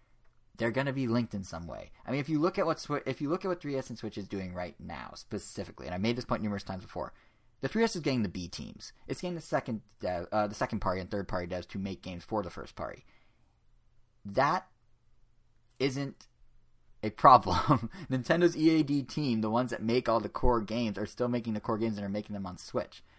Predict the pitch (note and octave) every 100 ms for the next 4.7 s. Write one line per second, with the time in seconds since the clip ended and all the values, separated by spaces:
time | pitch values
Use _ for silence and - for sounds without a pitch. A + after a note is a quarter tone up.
0 | _ - - A#2 F3+ F#3 - G#2+ F#2 F2
1 | - - _ _ - A#2+ A#2+ A2 - G2
2 | F#2 E2 E2+ A#2+ B2 D#3+ D#3 D3+ - A#2+
3 | B2 A2 G2 F#2+ E2+ B1+ A#1 A#1 E2+ -
4 | G2+ F#2+ F2+ F2+ D#2+ A1+ -